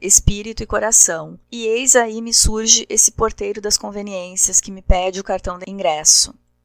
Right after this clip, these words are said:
Deixei ao diabo as conveniências e com elas a Constituição, o corpo legislativo, o ministério, tudo.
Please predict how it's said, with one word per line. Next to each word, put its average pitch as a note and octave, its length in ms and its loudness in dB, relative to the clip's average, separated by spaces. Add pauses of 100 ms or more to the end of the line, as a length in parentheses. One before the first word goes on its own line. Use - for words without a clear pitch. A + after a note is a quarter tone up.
(100)
Deixei A#3+ 500 4
ao B3 120 -4
diabo F#3+ 420 2
as F#3+ 120 0
conveniências F#3 1000 0
e G3+ 80 -10
com G3+ 200 0
elas F#3 360 -4
a F#3+ 60 0
Constituição, F#3 920 0
o F#3+ 80 -12
corpo F#3+ 360 0
legislativo, F#3 1040 -2
o F#3+ 80 -6
ministério, F3+ 840 -6
tudo. D3+ 500 0